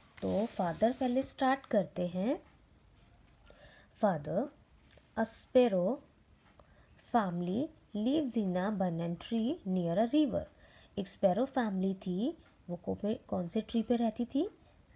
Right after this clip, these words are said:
banyan tree पे रहती थी, जो क्या होता है, बहुत ही big tree होता है, जिसकी बहुत सारी branches होती हैं। और वो tree कहाँ था? Near a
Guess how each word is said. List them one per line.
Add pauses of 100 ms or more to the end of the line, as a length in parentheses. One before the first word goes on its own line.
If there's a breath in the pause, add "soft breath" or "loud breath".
(260 soft breath)
banyan
tree
पे
रहती
थी,
जो
क्या
होता
है,
बहुत
ही (420 loud breath)
big (140)
tree
होता
है,
जिसकी
बहुत
सारी
branches
होती
हैं। (500 loud breath)
और
वो
tree
कहाँ
था?
Near
a